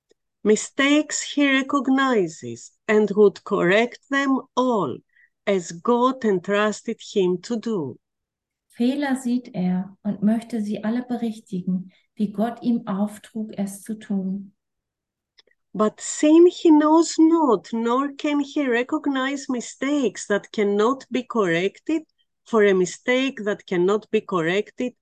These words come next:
Speaker 1: is meaningless to him.
Speaker 2: Die Sünde aber kennt er nicht, noch kann er Fehler sehen, die nicht berichtigt werden können.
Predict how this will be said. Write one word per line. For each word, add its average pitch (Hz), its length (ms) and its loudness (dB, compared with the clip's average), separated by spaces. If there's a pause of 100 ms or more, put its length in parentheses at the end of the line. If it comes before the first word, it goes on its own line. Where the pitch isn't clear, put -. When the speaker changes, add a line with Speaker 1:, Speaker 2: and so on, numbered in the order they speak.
(360)
Speaker 1:
is - 240 -4
meaningless 226 840 -2
to 226 120 -12
him. 185 500 -8 (1200)
Speaker 2:
Die 196 100 -2
Sünde 269 480 -2
aber 220 240 -2
kennt 233 340 -4
er 190 160 -6
nicht, 196 480 -6 (320)
noch 240 240 0
kann 247 200 -2
er 226 120 -2
Fehler 269 440 -4
sehen, 202 280 0
die 202 140 2
nicht 254 300 0
berichtigt 226 580 -6
werden 185 320 -4
können. 190 500 -6